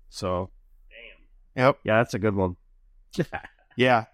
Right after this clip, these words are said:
Speaker 2: to me, that's
Speaker 1: Yeah.
Speaker 2: like I said, it just, it's got the elements you need. It's got the name value. Um, and like you said, with Hogan, I, I will say I did struggle with this one just because of some of the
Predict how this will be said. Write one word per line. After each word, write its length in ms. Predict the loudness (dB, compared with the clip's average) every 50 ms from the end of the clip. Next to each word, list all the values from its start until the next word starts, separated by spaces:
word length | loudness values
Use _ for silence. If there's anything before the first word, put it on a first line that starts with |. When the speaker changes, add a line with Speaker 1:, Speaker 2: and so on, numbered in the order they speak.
| _ _
Speaker 2:
to 80 | -2 2
me, 180 | 4 4 6
that's 340 | 6 4 4 2 -2 -10 -16 -16
Speaker 1:
Yeah. 100 | -2 0
Speaker 2:
like 160 | 0 0 0
I 60 | -2
said, 240 | -6 -2 0 0 0
it 120 | 0 -2 -4
just, 320 | -6 -8 -8 -8 -4 -4
it's 200 | -4 -4 -4 0
got 280 | 2 4 4 4 2 -2
the 120 | 0 2
elements 320 | 2 2 2 0 -2 -2
you 40 | -2
need. 240 | 0 2 2 2 0
It's 100 | -2 -2
got 160 | -2 -2 -2 -2
the 80 | -2
name 260 | 0 0 0 2 2
value. 420 | 2 4 4 4 2 2 0 -2 -4 -8 _ _ _ _ _ _ _ _ -2
Um, 320 | 2 2 4 2 2 0 0
and 100 | 0 2
like 140 | 2 0
you 40 | -2
said, 220 | -2 0 0 2 2
with 120 | 2 2
Hogan, 320 | 4 2 4 4 2 0 0
I, 100 | 0 -2 -2 0
I 100 | 2 2
will 160 | 4 4 2
say 140 | 2 4 2
I 60 | 2
did 240 | 2 2 -2 -4 -4
struggle 340 | -6 -6 -6 -6 -4 -4 -6
with 100 | -6 -6
this 140 | -6 -6 -4
one 200 | -4 -6 -6 -6
just 260 | -8 -8 -10 -10 _
because 340 | -14 -12 -2 0 0 0 0
of 80 | -2 -2
some 240 | 0 0 0 2 2
of 80 | 2
the 180 | 2 2 2